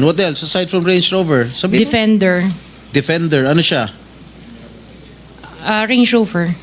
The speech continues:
Speaker 1: Range Rover din. Oh. Mag-, ilan?
Speaker 2: Isa lang po.
Speaker 1: Ilan, magkano?
Speaker 2: Nasa parang seven yata yun.
Speaker 1: Seven million?
Speaker 2: Aha.
Speaker 1: Hmm. Ano pa?
Speaker 2: The Evoque.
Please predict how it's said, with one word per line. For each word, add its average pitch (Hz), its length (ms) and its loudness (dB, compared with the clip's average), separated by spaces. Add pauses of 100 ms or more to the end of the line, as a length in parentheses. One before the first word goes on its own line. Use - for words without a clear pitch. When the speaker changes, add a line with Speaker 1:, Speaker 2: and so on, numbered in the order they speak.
(140)
Speaker 1:
Range 147 240 0
Rover 156 320 2
din. 147 320 -2 (960)
Oh. 123 240 2 (1300)
Mag-, 139 320 -2
ilan? 160 320 0 (560)
Speaker 2:
Isa 220 240 2
lang 196 240 -2
po. 151 320 -2
Speaker 1:
Ilan, 151 160 2
magkano? 147 560 0 (1120)
Speaker 2:
Nasa 185 480 -2
parang 185 560 -4
seven 185 720 -2
yata 175 320 -2
yun. 139 320 -8
Speaker 1:
Seven 147 400 0
million? 185 400 4 (160)
Speaker 2:
Aha. 170 400 -2
Speaker 1:
Hmm. 123 320 2 (560)
Ano 147 160 -2
pa? 156 240 0 (840)
Speaker 2:
The 202 240 -2
Evoque. 175 600 0